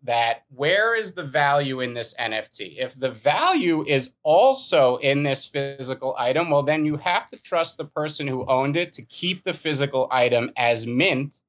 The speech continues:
as the N F T. Or does that mean values should be subtracted?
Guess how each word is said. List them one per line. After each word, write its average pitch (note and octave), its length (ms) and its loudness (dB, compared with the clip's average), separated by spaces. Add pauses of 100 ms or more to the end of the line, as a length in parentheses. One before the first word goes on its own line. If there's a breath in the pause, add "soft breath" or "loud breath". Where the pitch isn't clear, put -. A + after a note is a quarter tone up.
(360)
as B2+ 220 2
the A#2+ 180 2
N A2+ 140 -2
F A2 200 -2
T. F3+ 380 0
Or D#3+ 400 4
does B2+ 280 -2
that C3+ 280 2
mean B2+ 440 -4 (240)
values C3 840 0
should A#2+ 380 -4
be A2+ 160 -8
subtracted? A#2 760 -2